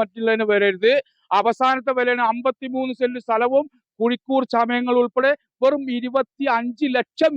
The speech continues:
രൂപയ്ക്ക് താഴെ. ഇരുപത്തിയഞ്ച് ലക്ഷം രൂപയ്ക്ക് താഴെ എന്ന് പറഞ്ഞു കഴിഞ്ഞാൽ ഇരുപത്തിനാല് തൊണ്ണൂറ്. ഇതൊക്കെ ഫൈനലായിട്ട് പറയണേ. ഇവിടെ വന്നിട്ട് ഒന്നും ഞെരുങ്ങാൻ നിൽക്കരുത്. കാരണം എന്താ, ഒരുപാട് ദൂരത്തുനിന്നാവും നിങ്ങൾ വരുന്നുണ്ടാകുക. അപ്പൊ വല്ലാതെ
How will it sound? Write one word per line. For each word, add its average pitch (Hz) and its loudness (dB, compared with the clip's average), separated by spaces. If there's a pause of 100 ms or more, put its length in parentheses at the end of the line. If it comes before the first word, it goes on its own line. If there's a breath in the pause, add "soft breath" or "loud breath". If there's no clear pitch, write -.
രൂപയ്ക്ക് 240 -4 (100)
താഴെ. 170 2 (520)
ഇരുപത്തിയഞ്ച് 269 0
ലക്ഷം 285 -2 (100)
രൂപയ്ക്ക് 254 -4
താഴെ 233 2
എന്ന് 226 -4
പറഞ്ഞു 220 -4
കഴിഞ്ഞാൽ 254 2 (380)
ഇരുപത്തിനാല് 233 2 (160)
തൊണ്ണൂറ്. 208 0
ഇതൊക്കെ 220 -4 (100)
ഫൈനലായിട്ട് 240 0
പറയണേ. 202 0 (340)
ഇവിടെ 226 0
വന്നിട്ട് 233 -2
ഒന്നും 254 -2
ഞെരുങ്ങാൻ 220 0
നിൽക്കരുത്. 208 2 (340)
കാരണം 196 0
എന്താ, 220 0
ഒരുപാട് 233 2
ദൂരത്തുനിന്നാവും 214 0
നിങ്ങൾ 202 -6
വരുന്നുണ്ടാകുക. 196 2 (340)
അപ്പൊ 165 -4
വല്ലാതെ 233 2